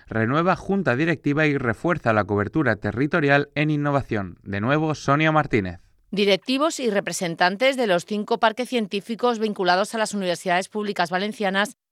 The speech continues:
Speaker 2: se han reunido para elegir nuevo presidente, presentar las cuentas de dos mil veintiuno de la entidad, abordar la situación de las actividades realizadas por las diferentes gestoras y reflexionar sobre los proyectos previstos a desarrollar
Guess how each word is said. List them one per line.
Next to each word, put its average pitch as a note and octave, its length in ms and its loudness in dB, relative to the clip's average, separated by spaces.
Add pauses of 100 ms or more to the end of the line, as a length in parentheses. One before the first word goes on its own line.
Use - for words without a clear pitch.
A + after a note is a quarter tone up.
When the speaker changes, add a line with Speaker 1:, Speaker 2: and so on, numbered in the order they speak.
(180)
Speaker 2:
se - 140 -6
han G3 60 2
reunido G#3+ 460 2
para A#3 120 4
elegir G3 400 -2
nuevo F#3 180 0
presidente, A3 680 -4 (440)
presentar F#3+ 420 -2
las G#3+ 140 -2
cuentas G3 320 -4
de F3+ 120 -2
dos E3 120 -4
mil F3+ 140 -6
veintiuno G#3 480 -4
de A#3+ 80 -4
la B3 60 -4
entidad, F#3+ 440 -2 (340)
abordar F3 440 0
la A#3+ 80 -2
situación A#3 440 -6
de G#3 80 -4
las A#3 140 -6
actividades F#3 460 -2
realizadas G#3+ 500 -4
por E3+ 140 -8
las D#3 120 -6
diferentes E3+ 480 -10
gestoras G3+ 560 -2 (320)
y C#4+ 120 -2
reflexionar B3 600 0
sobre G#3 220 -2
los F3 120 -2
proyectos F3 380 -4
previstos F#3+ 640 -6
a G3+ 100 0
desarrollar F#3 600 -4